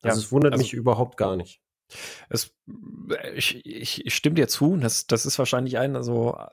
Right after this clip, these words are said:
Speaker 2: einer der Gründe, warum, warum sowas zustande kommt. Ähm, und ich find's halt einfach schade, weil, ähm, eigentlich,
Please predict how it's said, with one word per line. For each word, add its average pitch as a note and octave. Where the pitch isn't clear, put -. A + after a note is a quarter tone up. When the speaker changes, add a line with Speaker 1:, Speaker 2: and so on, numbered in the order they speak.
Speaker 2:
einer C3
der A#2+
Gründe, B2+
warum, A#2+
warum B2+
sowas A#2+
zustande B2+
kommt. C#3
Ähm, A2+
und A2+
ich C3+
find's F3
halt B2+
einfach C#3
schade, C#3+
weil, G2+
ähm, G2
eigentlich, -